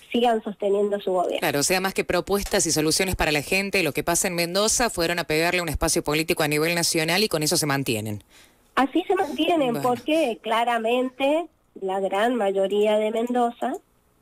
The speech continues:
Speaker 1: de la población mendocina, es antiperonismo,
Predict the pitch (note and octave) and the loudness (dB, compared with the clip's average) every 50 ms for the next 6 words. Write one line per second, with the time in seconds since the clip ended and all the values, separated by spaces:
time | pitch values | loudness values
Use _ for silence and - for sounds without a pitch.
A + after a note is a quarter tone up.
0 | _ - - G3+ F#3+ F#3 F#3+ F#3 F#3+ F#3+ G3 G3 G3 F#3 F#3+ - G3+ G#3 A3 A3+ | _ -4 -4 -2 -2 -2 -2 -4 0 2 2 2 2 0 -2 0 0 2 2 2
1 | A3 G3+ G#3 - G#3+ B3 C#4 E4+ F4+ - - - - A3 A3+ B3 - - - _ | 0 -2 0 0 2 2 2 0 -2 -4 -8 -4 -2 -2 -2 -2 -4 -8 -12 _
2 | - A#3 A3+ A3+ A#3+ - D4+ D#4 E4 - _ _ _ _ _ _ _ - _ _ | 0 0 0 0 0 -2 -4 -4 -4 -10 _ _ _ _ _ _ _ -20 _ _
3 | - _ _ _ _ - G#3 F#3 G3 F#3+ G3 G#3 A3+ B3+ C#4+ C4+ C#4 C4+ D4+ D#4+ | -20 _ _ _ _ -2 0 2 2 0 0 0 0 0 0 2 2 2 0 0
4 | D#4+ | -2